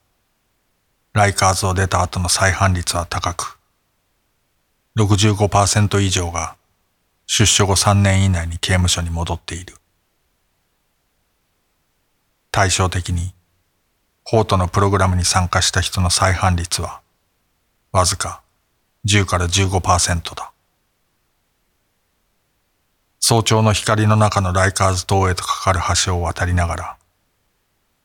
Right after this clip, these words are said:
私は振り返って、フラッシング湾を挟んで、数マイル先でそびえ立つマンハッタンと空との境界線が大きくカーブを描くパノラマを眺めた。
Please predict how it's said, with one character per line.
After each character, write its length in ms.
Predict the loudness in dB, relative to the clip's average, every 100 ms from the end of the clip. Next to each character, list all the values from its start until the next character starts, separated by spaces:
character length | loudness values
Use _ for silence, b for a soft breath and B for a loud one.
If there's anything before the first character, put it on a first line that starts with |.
| -4
私 320 | 0 0 2
は 80 | 0
振 120 | 0
り 80 | -4
返 220 | -2 -2
っ 20 |
て、 340 | -4 -10 -12 -12 _ _ _ _ _ _ _ _ _ _ _ _ _
フ 120 | 0
ラ 80 | 2
ッ 40 |
シ 180 | 2 4
ン 60 | 4
グ 100 | 4
湾 240 | 2 2
を 40 | 2
挟 280 | 2 2 0
ん 120 | 0
で、 160 | -4 -12 _ _ _ _ _ _ _ _ _ -4
数 280 | 0 4 6
マ 160 | 6
イ 40 | 4
ル 80 |
先 260 | 2 0 0
で 120 | 0
そ 180 | 0 0
び 100 | 2
え 40 |
立 180 | 0 0
つ 140 | 0 0
マ 160 | 2
ン 40 | 2
ハ 120 | 0
ッ 20 |
タ 180 | 0 -2
ン 80 | -2
と 100 | -2
空 280 | 0 0
と 100 | 0
の 100 | -4 -4
境 220 | -4 -2
界 200 | -2 -2
線 260 | -2 -2
が 240 | -4 -4 -8 _ -20 _ _ _ _ _ -2
大 200 | 0 2
き 100 | -2
く 140 | -4 -2
カ 240 | 2 2
ー 20 |
ブ 100 | 2
を 100 | -2
描 200 | -2 -4
く 120 | -6
パ 160 | -2 0
ノ 80 | 0
ラ 100 | 0
マ 160 | -2
を 60 | -2
眺 280 | -2 -4 -6
め 80 | -8
た。 200 | -12